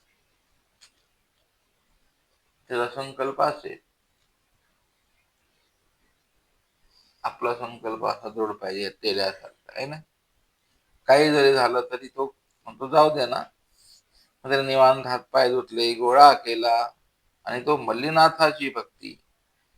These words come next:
मग त्याने तैशी, जैशी पूजा करावी तैशी करीतच होता. पूजा केली, त्याने आपला नेम सारिला. नमस्कार करून निघाला.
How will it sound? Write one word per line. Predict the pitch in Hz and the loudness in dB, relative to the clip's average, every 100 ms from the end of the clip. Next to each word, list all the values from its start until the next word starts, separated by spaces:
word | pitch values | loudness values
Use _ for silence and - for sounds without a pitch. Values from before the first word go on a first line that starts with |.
| _ _ _ _ | _ _ _ _
मग | 131 | -8
त्याने | 131 135 131 127 | -4 -4 -4 -2
तैशी, | 127 127 - 127 123 _ _ _ _ - - | -2 -2 -6 -8 -8 _ _ _ _ -12 0
जैशी | 135 143 - | 0 0 -2
पूजा | 190 156 151 147 143 | -4 0 6 8 8
करावी | 143 131 131 131 131 | 6 8 8 6 -2
तैशी | - 117 - - 127 | -8 -10 -10 -14 -16
करीतच | - 107 127 165 - _ | -10 -8 -8 -10 -14 _
होता. | - - - - _ _ _ _ _ _ | -16 -14 -16 -16 _ _ _ _ _ _
पूजा | 131 131 143 | -4 6 8
केली, | 143 131 120 117 120 _ _ _ _ | 6 2 -4 -4 -14 _ _ _ _
त्याने | 139 139 143 | 0 0 4
आपला | 131 123 117 123 123 | 6 6 4 2 2
नेम | 120 123 147 | 0 -8 -14
सारिला. | 135 - 90 - _ _ _ _ _ _ _ _ _ _ _ | -16 -14 -14 -14 _ _ _ _ _ _ _ _ _ _ _
नमस्कार | 123 147 - 160 147 151 | -2 0 2 8 8 8
करून | 151 127 135 147 143 | 4 0 0 -2 -10
निघाला. | 107 110 120 | -8 0 0